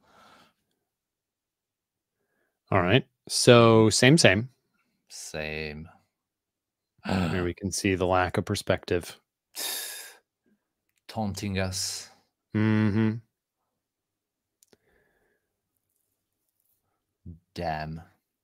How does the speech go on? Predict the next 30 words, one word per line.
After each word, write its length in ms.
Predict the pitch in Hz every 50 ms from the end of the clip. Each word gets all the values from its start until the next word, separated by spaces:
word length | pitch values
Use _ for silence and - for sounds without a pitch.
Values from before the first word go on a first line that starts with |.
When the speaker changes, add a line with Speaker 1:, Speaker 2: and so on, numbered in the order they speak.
| _ _ _
Speaker 2:
I 120 | - 90 90
have 180 | 90 95 90
no 180 | 92 90 87 85
idea. 480 | 85 85 82 85 82 82 80 80 82 - _ _ _ _ _ _ _ _ _ _ _ _ _ _ _
Speaker 1:
Yeah. 380 | 107 95 90 90 90 87 87 - - _ _ _ _ _ _ -
I 40 | 92
don't, 220 | 92 92 - - _ _ -
I 60 | 95
don't 160 | 95 95 87 -
think 180 | 98 90 -
I 80 | 95 92
know 220 | 92 92 90 92 92
it. 140 | 95 101
Well, 260 | 110 110 117 120 123 120
no, 340 | 117 117 120 131 135 120 -
I 220 | - 104 120 156 170
know 440 | 165 131 101 98 107 120 113 90
I 160 | 78 78 80 80
don't 260 | 82 87 - - -
know. 220 | - - - -
<laughs> 960 | - - - - - - - - - - - - - - - - - - - - - _ _ _ _ _ _ _ _ - - - - - - - - - - - -
I'm 180 | 113 131 139
quite 260 | - - 147 170 165
certain 480 | - 143 139 113 - - - - - - _ _ _ - - - - - - _ _ _ _
that 100 | - 98 104
I 40 | 107
have 120 | 101 85
no 180 | 95 123 127 117
idea. 420 | - 92 - - - - - - - _ _ - - - -
Speaker 2:
<laughs> 120 | 127 107